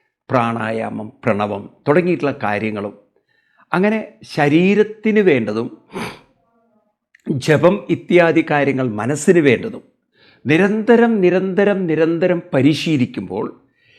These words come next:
ഈ പരിശീലനമാണ്, ഈ ചലനമാണ്,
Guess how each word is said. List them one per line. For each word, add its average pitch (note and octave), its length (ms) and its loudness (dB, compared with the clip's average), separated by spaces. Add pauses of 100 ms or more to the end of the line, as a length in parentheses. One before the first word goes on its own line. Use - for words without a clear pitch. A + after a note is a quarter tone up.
(180)
ഈ F3 380 -4
പരിശീലനമാണ്, E3+ 1200 2 (280)
ഈ E3 80 -2
ചലനമാണ്, D3+ 1080 -2